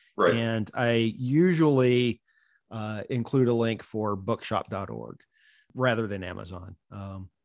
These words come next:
Speaker 2: I'm sure it's gonna be available on Amazon, but that's
Speaker 1: Yeah,
Speaker 2: just
Speaker 1: it, it, it's available already on,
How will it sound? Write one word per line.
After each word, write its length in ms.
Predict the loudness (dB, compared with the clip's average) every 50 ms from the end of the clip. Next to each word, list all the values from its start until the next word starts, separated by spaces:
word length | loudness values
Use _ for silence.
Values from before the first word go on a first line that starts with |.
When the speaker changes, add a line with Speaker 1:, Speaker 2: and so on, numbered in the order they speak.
| _ -16
Speaker 2:
I'm 220 | -14 -12 -12 -12
sure 220 | -8 -4 -4 -4 -4
it's 160 | -4 -6 -8
gonna 100 | -10 -8
be 160 | -6 -8 -8
available 440 | -6 -6 -4 -4 -4 -4 -4 -6 -6
on 120 | -6 -6
Amazon, 560 | -8 -8 -10 -10 -12 -12 -12 -12 -12 -12 -14 -14
but 200 | -14 -14 -14 -16 _ _ _ _ -20 -20 -20 -20 _ _
that's 220 | -10 -10 -8 2
Speaker 1:
Yeah, 300 | 6 6 8 8 6 2
Speaker 2:
just 120 | -2 -2 0
Speaker 1:
it, 140 | 0 0
it, 300 | 0 -2 -2 -2 -2 -4 -2
it's 240 | -2 -2 -2 0 -2
available 500 | 0 4 6 8 8 8 6 4 2 2
already 500 | 4 4 4 2 2 2 2 2 2 0
on, 360 | 0 0 -2 -4 -6 -8 -12